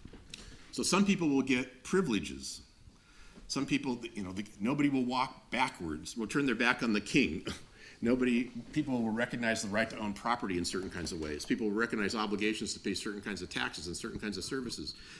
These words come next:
There'll be distinctions in society. There will also be biased enforcement if you get to a contract. So you have a,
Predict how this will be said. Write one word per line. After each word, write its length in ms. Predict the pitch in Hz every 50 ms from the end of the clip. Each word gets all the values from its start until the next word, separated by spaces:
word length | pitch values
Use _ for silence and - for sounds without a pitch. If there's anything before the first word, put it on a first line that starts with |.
| - -
There'll 120 | 110 110
be 140 | 110 120 110
distinctions 640 | 113 107 - - - 180 190 185 - 135 113 - 98
in 80 | 95
society. 640 | - - 95 - - - - 90 85 76 67 65 69 - - - - _ - _ _ _ - - - - - - - - - -
There 100 | - 117
will 140 | 120 147 190
also 280 | 202 - - - - 120
be 300 | - 101 - - - 233 226 - - - - 196 190 180 - - - - - - - - - - - - - - - _ - - - - -
biased 380 | 107 127 143 151 156 151 -
enforcement 600 | 139 120 - - 165 165 175 - - 95 82 - - - - - - - - - - _ - - 120
if 80 | 110
you 60 | 110
get 160 | 101 110 104 -
to 100 | 120 113
a 20 |
contract. 600 | - - 139 127 - - 87 65 - - - - - - - - -
So 200 | - - 107 90
you 160 | 90 92 95
have 180 | 107 107 98 95
a, 60 | -